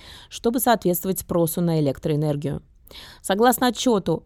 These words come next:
емкость хранения электроэнергии в период с двадцать пятого по пятидесятый год должно будет увеличиться от десяти до четырнадцати раз.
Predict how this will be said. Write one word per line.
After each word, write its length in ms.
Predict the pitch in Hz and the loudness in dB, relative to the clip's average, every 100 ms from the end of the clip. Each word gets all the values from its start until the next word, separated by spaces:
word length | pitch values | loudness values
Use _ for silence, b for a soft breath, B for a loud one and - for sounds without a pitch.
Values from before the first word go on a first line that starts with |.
| - | -2
емкость 560 | 170 214 269 254 233 - | 2 6 6 4 0 2
хранения 580 | 208 202 214 226 208 - | 4 6 6 4 2 2
электроэнергии 1000 | 180 202 220 - 208 190 196 170 160 - | 2 4 2 2 4 4 4 2 -2 -2
в 80 | - | 0
период 320 | 190 196 190 | 2 2 2
с 60 | |
двадцать 380 | 170 202 220 226 | 2 2 0 -2
пятого 360 | 220 185 165 180 | 0 0 0 -6
по 140 | 165 | -6
пятидесятый 680 | 180 180 170 180 190 214 233 | -4 -2 -2 0 0 0 -2
год 360 | 185 175 170 - | -2 0 0 -2
должно 460 | 190 185 190 202 233 | 0 4 4 4 4
будет 440 | 196 202 208 165 | 4 2 2 0
увеличиться 840 | - 190 180 196 240 202 - 170 - | 2 2 4 2 2 0 0 -2 -2
от 180 | - 202 | 0 2
десяти 360 | 185 180 - 233 | 2 0 0 0
до 220 | 170 190 | 4 2
четырнадцати 640 | - 180 170 165 160 - | 2 -2 0 0 -2 0
раз. 360 | 185 180 151 | 2 2 2